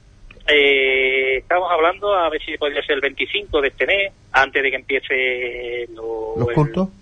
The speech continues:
Speaker 1: el, el, los cultos, en el primer día de Quinario, a ver si, a ver si ya que está el nazareno, eh, en su altar, en el altar mayor, vamos, a ver
Speaker 2: Mm.
Speaker 1: si puede ser, eh, en esa fecha, vamos, porque él, él,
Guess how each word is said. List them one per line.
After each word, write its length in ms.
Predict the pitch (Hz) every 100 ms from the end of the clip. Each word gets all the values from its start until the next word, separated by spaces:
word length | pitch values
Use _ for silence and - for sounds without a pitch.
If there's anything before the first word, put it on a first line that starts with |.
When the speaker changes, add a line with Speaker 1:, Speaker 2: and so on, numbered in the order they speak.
| -
Speaker 1:
el, 260 | - 135 135
el, 140 | 127
los 100 | 113 -
cultos, 420 | 190 180 156 143
en 60 |
el 80 | 123
primer 280 | 117 120 123
día 120 | 120
de 80 | 117
Quinario, 400 | 117 117 190 156
a 20 |
ver 80 | 131
si, 120 | 151 143 - - -
a 100 | 131
ver 160 | 135 151
si 140 | 139
ya 160 | 127 131
que 80 | 127
está 520 | - 131 127 127 123 - - - -
el 280 | 139 131 135
nazareno, 1040 | 135 131 131 139 135 135 135 131 127 127 123 -
eh, 540 | 135 131 127 131 127 127 - - - -
en 120 | 151
su 120 | 143 143
altar, 320 | 135 180 196 -
en 80 | 127
el 40 | 120
altar 220 | 117 135
mayor, 300 | 127 151 185
vamos, 240 | 165 196 208 - -
a 60 | 127
ver 120 | 131
Speaker 2:
Mm. 60 | -
Speaker 1:
si 100 | 139
puede 280 | 139 131 127
ser, 260 | - 143 135
eh, 380 | 135 135 131 131
en 100 | 131
esa 180 | 127 -
fecha, 480 | 202 196 - 156 160
vamos, 200 | 151 147
porque 300 | 110 107 117
él, 100 | 131 131
él, 520 | 135 139 139 135